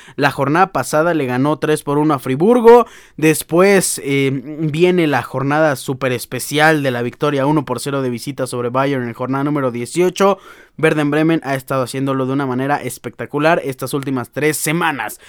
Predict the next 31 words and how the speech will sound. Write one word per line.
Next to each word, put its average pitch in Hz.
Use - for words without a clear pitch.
Bochum 220
empata 123
uno 127
por 127
uno 135
en 123
contra 127
de 135
Augsburg, 214
Bayer 160
Leverkusen 139
vence 147
dos 143
por 131
cero 135
a 127
Darmstadt, 190
esperábamos 196
una 202
victoria 165
más 156
abultada, 190
afortunadamente 143
en 123
los 117
picks 175
pusimos 151
que 123
Bayer 131
Leverkusen 123
ganaba 151